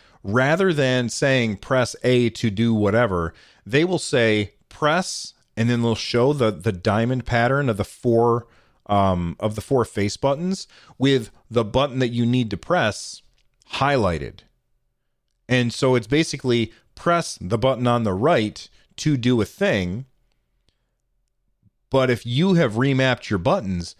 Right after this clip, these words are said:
the game doesn't know that. And so now it's telling you to push the wrong button, and you have to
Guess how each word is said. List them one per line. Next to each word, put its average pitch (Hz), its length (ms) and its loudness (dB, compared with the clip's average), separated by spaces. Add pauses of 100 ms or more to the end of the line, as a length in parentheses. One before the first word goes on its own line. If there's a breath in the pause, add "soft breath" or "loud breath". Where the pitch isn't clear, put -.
(160)
the 101 80 -4
game 139 260 0
doesn't 107 340 -2
know 190 220 0
that. 78 440 -2 (340)
And 117 120 -2
so 123 180 -2
now 139 340 0
it's - 160 -4
telling 151 360 -2
you 113 80 2
to 104 60 0
push - 320 -4
the 107 160 -2
wrong 101 380 0
button, 120 320 -2
and 104 220 -6
you 185 460 -2
have 135 360 -2
to 101 160 -10